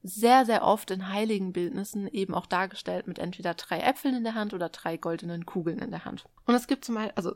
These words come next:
wie gesagt, es gibt noch ganz viele Geschichten, aber eine andere Geschichte ist eben auch, dass Schiffsleute auf der See in Not geraten sind. Was eins der schlimmsten Dinge ist, die ich mir überhaupt vorstellen kann. Du bist auf der offenen See und gerätst in Not. Ich, ich krieg schon Panik, wenn ich nur daran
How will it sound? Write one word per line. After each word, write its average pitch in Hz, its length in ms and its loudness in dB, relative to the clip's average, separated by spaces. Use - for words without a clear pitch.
wie 175 80 2
gesagt, - 200 0
es - 120 -12
gibt - 120 -8
noch 180 80 -4
ganz 170 200 -4
viele 302 240 2
Geschichten, 262 400 -2
aber 214 180 0
eine 233 260 2
andere 220 280 -2
Geschichte 214 360 -4
ist 196 120 -6
eben 196 240 -2
auch, 185 280 0
dass - 480 -6
Schiffsleute 254 1120 0
auf 214 160 0
der 196 160 -2
See 190 240 4
in 180 220 0
Not 175 240 -2
geraten 262 480 0
sind. 285 380 -2
Was 180 220 -4
eins 175 240 -4
der 160 140 -4
schlimmsten - 460 -6
Dinge 165 200 -4
ist, - 160 -8
die 170 60 -2
ich 175 120 -6
mir 170 100 -2
überhaupt 160 220 -4
vorstellen 196 360 -4
kann. 233 160 0
Du 220 60 0
bist 180 200 -8
auf - 80 -8
der - 160 -4
offenen 208 380 2
See 175 260 0
und 185 160 -4
gerätst 180 320 -4
in 170 100 -2
Not. 175 280 -2
Ich, - 260 -12
ich - 220 -8
krieg - 180 -4
schon 175 160 -8
Panik, 370 480 12
wenn 285 140 6
ich 302 100 0
nur 247 100 0
daran 247 260 -2